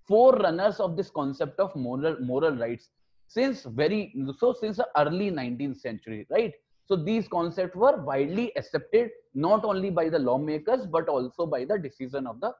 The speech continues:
courts of law. So all these moral rights actually started evolving in France and Germany much before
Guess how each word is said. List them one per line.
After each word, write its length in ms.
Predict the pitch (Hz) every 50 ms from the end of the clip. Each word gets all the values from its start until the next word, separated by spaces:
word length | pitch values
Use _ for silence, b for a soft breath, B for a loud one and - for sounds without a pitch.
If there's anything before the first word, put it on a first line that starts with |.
| _ _ _ _ _ -
courts 280 | 233 233 233 233 233 -
of 140 | 180 151 135 -
law. 180 | - 104 92 - _ _ _ _ _ _ _ _
So 260 | - - 226 233 226 -
all 280 | - 175 196 214 226 220
these 180 | 196 233 220 196
moral 320 | 180 156 165 185 190 196
rights 300 | 165 143 165 190 180 - - 160
actually 500 | - - - - 254 269 269 262 - - -
started 480 | - - - 151 165 - - 214 220 - 156
evolving 540 | 139 127 131 123 127 123 131 160 185 190
in 140 | 185 190 180
France 360 | - - 165 165 175 151 143
and 140 | 185 165 147
Germany 360 | 127 123 117 120 147 190 196
much 400 | 151 123 120 135 185 226 - - 226 170
before 400 | 170 170 - 180 196 185 147 -